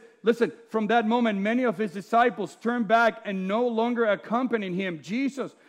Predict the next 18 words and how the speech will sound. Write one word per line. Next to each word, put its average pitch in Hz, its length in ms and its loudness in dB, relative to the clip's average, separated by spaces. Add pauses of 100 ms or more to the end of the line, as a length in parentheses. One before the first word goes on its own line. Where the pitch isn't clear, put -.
(180)
So 208 180 -2
Jesus 233 540 -2
said 277 340 2
to 247 60 -4
the 233 120 -2
twelve, 277 440 0
to 254 80 -4
his 240 160 0
disciples, 247 720 -2 (800)
said, 240 360 0 (200)
"You 208 120 0
don't 294 140 4
wanna 294 200 4
go 233 460 6
too 247 480 -2
away, 208 600 0 (360)
do 170 120 -6
you?" 269 360 0